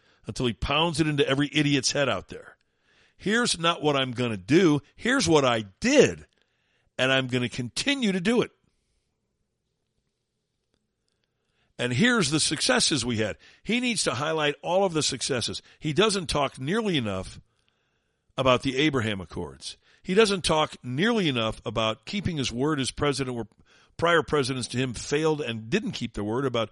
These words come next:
moving our embassy in Israel to Jerusalem. Another promise kept. He doesn't talk nearly enough about the trade deals that he's, was able to negotiate with Canada and Mexico.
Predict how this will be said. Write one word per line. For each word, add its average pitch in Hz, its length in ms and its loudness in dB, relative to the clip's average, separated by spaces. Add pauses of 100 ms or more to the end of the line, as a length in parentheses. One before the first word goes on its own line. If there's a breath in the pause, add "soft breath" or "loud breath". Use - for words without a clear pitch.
(280 soft breath)
moving 160 300 2
our 143 160 2 (580)
embassy 143 460 0
in 123 180 -4
Israel 127 440 -2
to 131 120 -6
Jerusalem. 117 540 -6 (1300)
Another 143 200 -2
promise 120 400 -6
kept. 117 340 -6 (200 soft breath)
He 202 140 0
doesn't 196 260 6
talk 165 300 0
nearly 208 320 0
enough 123 320 -2 (240 soft breath)
about 135 220 0
the 131 80 -4
trade 170 360 0
deals 120 500 -2
that 110 200 -6
he's, 127 280 -2
was 123 460 -4
able 127 220 -2
to 120 120 -6
negotiate 113 480 -4
with 107 140 -10
Canada 117 500 -4
and 113 140 -6
Mexico. 92 500 -8